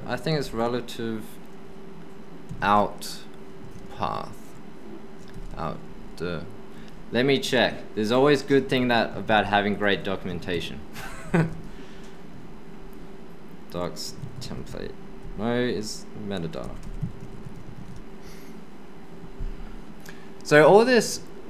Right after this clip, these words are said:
documentation is actually written in Markdown, and we generate it with DocPad. So we can find out the thing we actually want. So relative outer path,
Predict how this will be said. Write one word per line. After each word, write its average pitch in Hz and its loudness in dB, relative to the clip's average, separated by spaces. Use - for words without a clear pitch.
documentation 131 6
is 107 6
actually 117 6
written 107 6
in 98 4
Markdown, 92 2
and 107 2
we 110 6
generate 104 6
it 87 2
with 92 2
DocPad. 90 4
So 101 6
we 113 2
can 127 2
find 175 4
out 143 4
the 110 2
thing 107 2
we 98 4
actually 95 0
want. 82 -2
So 110 0
relative 135 4
outer 90 0
path, 71 -6